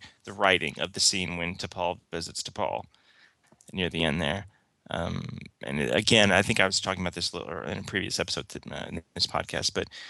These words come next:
this idea that she, she is inspiring, um, the younger T'Pol to explore, uh, these feelings that she might have,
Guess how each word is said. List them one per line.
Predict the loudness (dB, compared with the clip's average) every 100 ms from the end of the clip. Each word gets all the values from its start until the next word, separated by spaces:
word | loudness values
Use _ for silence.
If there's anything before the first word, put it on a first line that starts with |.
| -18 -2
this | 4 6
idea | 6 4 4 6 6
that | 4 2
she, | 2 2 2 -2 -10 _ _ -20 -20 -12 0
she | 6 8
is | 8 4
inspiring, | 2 2 4 6 8 8 4 2 0 0
um, | 0 0 -2 -6 -8 _ -12
the | -2
younger | 4 4 4 -4
T'Pol | -8 -6 0 2 2 0 _ _ _ _ -6
to | -4 -2 -4 -6 -12 _ _ _ _ _ _ _ _ _ _ _ _ _ _ -20 -14 -12 -14 -20 _ _ _ -20 -20 -20 -2
explore, | 4 4 4 0 0 -2 -8 _ _ _ _
uh, | -4 -2 -2 -4 -8 -12 _ _ _ -10
these | -4 -2 0
feelings | 0 0 0 -2 -4
that | -2
she | 0 0
might | 2 0 -2
have, | -8 -6 -6 -8